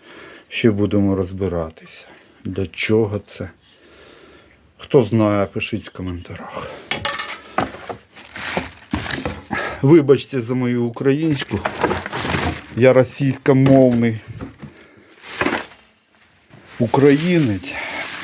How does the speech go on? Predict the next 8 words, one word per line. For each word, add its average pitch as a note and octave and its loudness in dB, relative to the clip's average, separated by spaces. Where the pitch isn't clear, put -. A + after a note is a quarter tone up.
Прожив C3+ 4
сорок C3+ 4
дев'ять C3+ 4
років C3 4
в B2 -2
окупації B2+ 0
в A2+ -4
російській. A#2+ 0